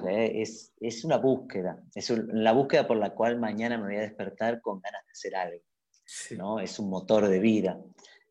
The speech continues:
Speaker 1: Entonces, eh, como eso, como no, no poseer, sino seguir buscando. Para mí es eso.
Speaker 2: Concuerdo, Marcelo. Muchas gracias. Eh, escriben aquí,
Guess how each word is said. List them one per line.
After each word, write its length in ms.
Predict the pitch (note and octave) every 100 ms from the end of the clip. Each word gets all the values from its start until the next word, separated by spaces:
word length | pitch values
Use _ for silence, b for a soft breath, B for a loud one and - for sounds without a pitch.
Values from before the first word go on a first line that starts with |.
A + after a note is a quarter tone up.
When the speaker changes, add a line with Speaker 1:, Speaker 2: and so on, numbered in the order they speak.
| -
Speaker 1:
Entonces, 840 | F#2 F#2 A2+ A#2 C3 B2 A#2+ - G2
eh, 520 | F2+ E2+ D#2+ D#2 D2+ - b _ _
como 300 | - E2+ G2+
eso, 240 | A#2 A2
como 380 | G#2 G2 F2 - -
no, 160 | G2+ - - - A2+
no 320 | A#2 C3+ -
poseer, 720 | C3 - A#2+ B2+ C#3+ B2 G#2
sino 880 | - G2+ F#2+ G#2 G#2 G#2 G2 F#2 E2+ _ _ _ _ -
seguir 380 | - F#2 G#2+ G2+
buscando. 720 | F#2+ - F#2 E2+ D#2+ - -
Para 200 | F2+ F2+
mí 200 | F2+ A#2
es 180 | A2 -
eso. 260 | G2 - - _ _ _ _ _ _ _ _ _ b b _ _ -
Speaker 2:
Concuerdo, 480 | C3+ C3 D3 C3 C3
Marcelo. 460 | B2 B2 C3 B2
Muchas 280 | C#3 C#3 D3
gracias. 460 | C3+ C3+ - C3 - b b b
Eh, 360 | D3+ D#3+ D#3+ D#3+
escriben 520 | E3 - G#3 A3 G#3
aquí, 600 | E3+ - F3+ F#3 F#3 F3